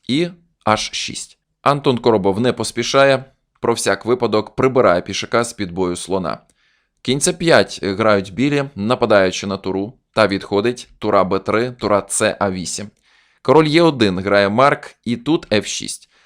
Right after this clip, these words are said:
Антон Коробов починає руйнувати позиції білих в центрі, однак після розміну слон Д три, кінь відходить на Б шість і слон С два. Мауріці побачив можливість атакувати пішака Е шість.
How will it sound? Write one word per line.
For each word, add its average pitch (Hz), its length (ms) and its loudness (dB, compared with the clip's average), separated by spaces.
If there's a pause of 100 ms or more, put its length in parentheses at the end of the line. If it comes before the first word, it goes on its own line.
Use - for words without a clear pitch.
(140)
Антон 110 360 0
Коробов 123 500 2
починає 110 760 0
руйнувати 104 720 0
позиції 92 500 -8
білих 95 320 -4
в - 40 -20
центрі, 120 520 -2 (360)
однак 117 300 0
після 110 380 0
розміну 98 560 0
слон 110 420 -2
Д 90 140 0
три, 95 340 -4 (320)
кінь 117 240 0
відходить 101 460 -2
на 95 100 -2
Б 98 120 -4
шість - 380 -8
і 98 60 -4
слон 92 320 -4
С 98 140 -6
два. 95 260 -4 (360)
Мауріці 131 500 0
побачив 123 600 2
можливість 113 480 -2
атакувати 117 800 -2
пішака - 400 -2
Е 107 160 -2
шість. - 400 -12